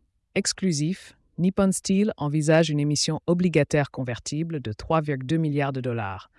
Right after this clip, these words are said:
affirment des sources. Les actions japonaises clôturent en baisse,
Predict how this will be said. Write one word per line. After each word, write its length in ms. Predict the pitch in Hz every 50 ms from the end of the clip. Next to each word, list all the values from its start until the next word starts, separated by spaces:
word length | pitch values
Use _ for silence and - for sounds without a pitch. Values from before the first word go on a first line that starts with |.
| _ _ _ _
affirment 380 | - - 113 - - 143 139 135
des 100 | 113 113
sources. 480 | - - - - - - - - - - _ _ _ _ _ _ _ _ _ _ _ _ _ _ _ -
Les 160 | 151 147 143
actions 280 | 165 165 - - 208 190
japonaises 580 | 165 170 - - 160 156 156 170 185 196 -
clôturent 460 | - - - 139 - - 151 139 -
en 80 | 135 131
baisse, 480 | 127 151 156 180 202 - - - -